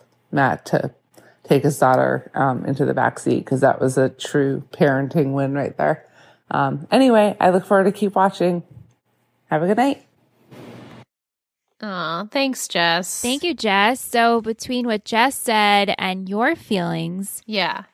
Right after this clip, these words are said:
Speaker 3: and thoughts, let us
Speaker 2: I
Speaker 3: know.
Speaker 2: feel like, um, well, decision, I think that's the most obvious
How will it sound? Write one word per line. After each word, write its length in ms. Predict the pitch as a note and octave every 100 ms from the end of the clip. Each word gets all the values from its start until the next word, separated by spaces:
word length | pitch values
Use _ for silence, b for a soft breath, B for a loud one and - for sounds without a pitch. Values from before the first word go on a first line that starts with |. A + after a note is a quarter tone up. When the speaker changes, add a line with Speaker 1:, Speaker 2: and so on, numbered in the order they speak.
| _
Speaker 3:
and 140 | F#3+ F#3
thoughts, 760 | G3+ F3+ E3+ A#3+ - - - - _ _ _ _ _ _ _ _ _ _ -
let 140 | F#3+
us 80 | C4+
Speaker 2:
I 120 | A#3+
Speaker 3:
know. 120 | C#4+
Speaker 2:
feel 180 | B3 A3+
like, 640 | G#3 G3+ F3+ F#3 - - -
um, 580 | - G#3+ G#3 G#3 G3+ F#3+ -
well, 220 | A3+ A3+
decision, 880 | A3 A#3+ - C4+ C#4 D#4+ D#4+ E4 F4 -
I 80 | G#3+
think 200 | A3+ A3
that's 240 | A3 -
the 80 | A3+
most 340 | G#3 G3+ - -
obvious 760 | F3+ F3+ G#3 B3 C4 C4+ -